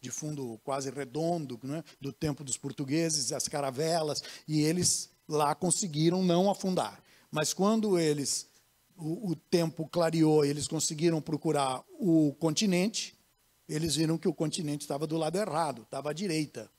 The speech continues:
né? Porque eu não sei se vocês sabem, por exemplo, o, o lado esquerdo de uma embarcação, em português mais antigo, sempre foi chamado de bombordo.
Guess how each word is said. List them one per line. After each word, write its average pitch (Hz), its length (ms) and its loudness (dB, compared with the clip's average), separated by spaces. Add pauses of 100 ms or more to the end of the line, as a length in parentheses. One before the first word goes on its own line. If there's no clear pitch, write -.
(800)
né? 151 200 -4
Porque - 180 -6
eu - 20 -4
não 143 80 -4
sei 165 140 -4
se - 80 -6
vocês 165 280 0
sabem, 156 320 -2
por 156 160 -6
exemplo, 147 480 -6 (280)
o, 131 400 -2
o 131 60 -6
lado 147 280 0
esquerdo 156 640 0
de 120 100 -10
uma 131 280 -6
embarcação, 170 840 -2 (260)
em 135 240 -8 (140)
português 139 500 -6
mais 143 220 -8
antigo, 196 420 -6
sempre 190 280 -8
foi 190 100 -8
chamado 175 320 -6
de 170 80 -10
bombordo. 147 680 -4